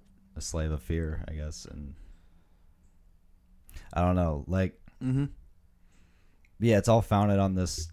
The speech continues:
Speaker 1: sex magic cult, suppo-, supposedly, that Jesus and Mary Magdalene were
Speaker 2: Mm-hmm.
Speaker 1: initiated into, and
Speaker 2: Do you think that's why, like, the, like, the concept of, like, the, I forget what the male one's called, but, like, the succubus and the other one,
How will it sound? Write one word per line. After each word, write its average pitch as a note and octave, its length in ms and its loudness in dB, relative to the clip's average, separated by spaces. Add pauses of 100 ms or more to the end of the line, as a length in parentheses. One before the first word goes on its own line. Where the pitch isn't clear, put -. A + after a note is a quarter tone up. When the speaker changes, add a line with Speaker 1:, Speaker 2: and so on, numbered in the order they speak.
Speaker 1:
sex - 420 -4
magic E2 420 -2
cult, D#2+ 360 -4
suppo-, F2 520 -2
supposedly, E2 680 -2
that D#2 260 -8
Jesus D#2+ 400 -4
and E2+ 120 -2
Mary E2 160 -2
Magdalene D#2 680 -4 (380)
were D#2+ 100 -8
Speaker 2:
Mm-hmm. D#2 300 -8
Speaker 1:
initiated D#2 600 -4
into, D2+ 260 -8
and D2+ 440 -6
Speaker 2:
Do C#3+ 80 4
you D#3 60 4
think F#3+ 100 0
that's A#3+ 220 0
why, A2 160 -4
like, C3 220 -4
the, C3 120 -6 (380)
like, B2 160 -4
the B2+ 80 -4
concept A2+ 520 -8
of, G#2+ 120 -12
like, A2+ 220 -8
the, D#2+ 360 -6 (1300)
I - 40 -10
forget D3 160 2
what D3 100 0
the C3 80 2
male A#2+ 240 -2
one's B2 200 -6
called, - 240 -10
but, G#2+ 80 -4
like, A#2 100 -6
the A#2+ 80 -14
succubus B2 680 -6
and A#2+ 120 -6
the G2+ 100 -8
other G#2 220 -8
one, F2+ 240 -12